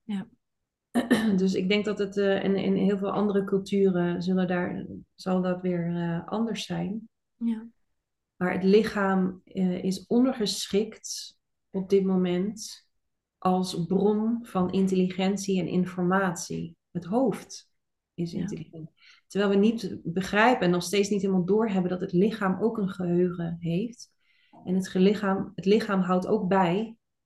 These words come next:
Speaker 2: wat er
Speaker 1: Ja.
Speaker 2: gebeurd is aan trauma. En
Speaker 1: Ja.
Speaker 2: dat gaat niet vanzelf weg uit je lichaam.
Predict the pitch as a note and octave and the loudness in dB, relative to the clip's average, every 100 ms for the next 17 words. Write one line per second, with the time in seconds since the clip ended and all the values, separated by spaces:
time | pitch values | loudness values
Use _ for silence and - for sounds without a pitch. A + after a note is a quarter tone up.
0 | _ _ E3+ F#3 F3+ E3+ F3+ F3 E3 E3+ | _ _ -4 -4 -4 0 0 0 0 -2
1 | E3 E3+ E3 D#3+ D#3+ E3+ - _ _ - | -2 -4 -4 -4 -4 -6 -10 _ _ -4
2 | F3+ F#3 F#3 F3+ F#3+ F#3+ F3+ F3+ F3+ F3 | -4 -4 -10 -4 -4 -2 0 0 0 0
3 | G3 - E3+ E3+ E3+ E3 E3+ - E3+ F3 | -2 -4 -6 -6 -6 -8 -8 -14 -12 -14